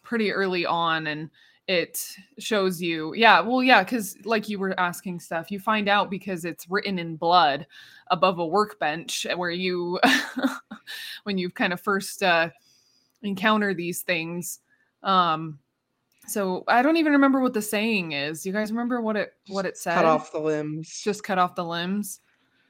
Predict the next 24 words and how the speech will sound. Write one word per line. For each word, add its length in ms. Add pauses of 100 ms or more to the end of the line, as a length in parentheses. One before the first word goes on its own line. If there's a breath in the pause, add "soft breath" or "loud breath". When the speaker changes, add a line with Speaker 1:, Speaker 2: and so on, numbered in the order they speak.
(160)
Speaker 2:
Mm-hmm. 560 (160)
Speaker 1:
But 120
yeah, 220
so 160
then 160
you 80
get 140
that 180
plasma 420
cutter 560 (220 loud breath)
and 440
you 220
use 320
that 420
to 340
take 280 (140)
off 240
their 180
arms 420
and 140
their 160
legs, 480
and 240
that's, 500